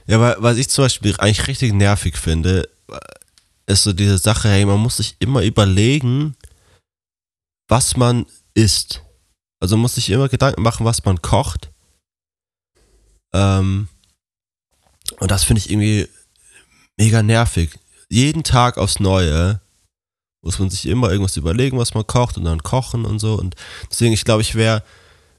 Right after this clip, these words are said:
ich glaub, ich wär super schnell auch bereit, wenn das so finanziell, äh, hinhauen würde oder wird vielleicht irgendwann, keine Ahnung, dieses HelloFresh zu machen.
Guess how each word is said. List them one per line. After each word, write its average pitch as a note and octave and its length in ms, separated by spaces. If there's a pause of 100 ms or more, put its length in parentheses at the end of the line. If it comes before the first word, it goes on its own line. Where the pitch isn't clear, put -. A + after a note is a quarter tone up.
(920)
ich - 100
glaub, A2 160
ich - 120
wär G2+ 180
super A#2+ 320
schnell G#2+ 400
auch F2 120
bereit, F#2+ 840 (360)
wenn F#2+ 220
das F2+ 160
so F#2+ 80
finanziell, F#2+ 880 (260)
äh, F2 380
hinhauen F#2 640 (680)
würde B2+ 400
oder F2 340 (640)
wird A#2+ 240
vielleicht G#2 300
irgendwann, G#2+ 240
keine F#2 280
Ahnung, G#2+ 260 (460)
dieses G2+ 300
HelloFresh F2+ 760 (140)
zu - 140
machen. C#2+ 420